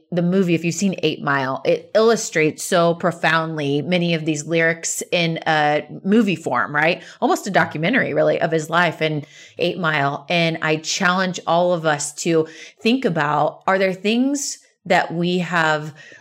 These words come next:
let hold us down because we failed the first time, but we know deep in our gut and our soul, let's just say gut, 'cause it's Gut Plus Science,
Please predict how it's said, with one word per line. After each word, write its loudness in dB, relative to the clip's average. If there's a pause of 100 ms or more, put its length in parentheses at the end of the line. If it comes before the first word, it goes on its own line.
let 2
hold 2
us 2
down 2
because 0
we 0
failed 2
the 0
first 0
time, 0
but 4
we 0
know 2
deep -4
in 2
our 2 (420)
gut 4
and -4
our 2
soul, 4 (280)
let's 4
just -4
say 4
gut, 2
'cause -2
it's -6
Gut 4
Plus 0
Science, 0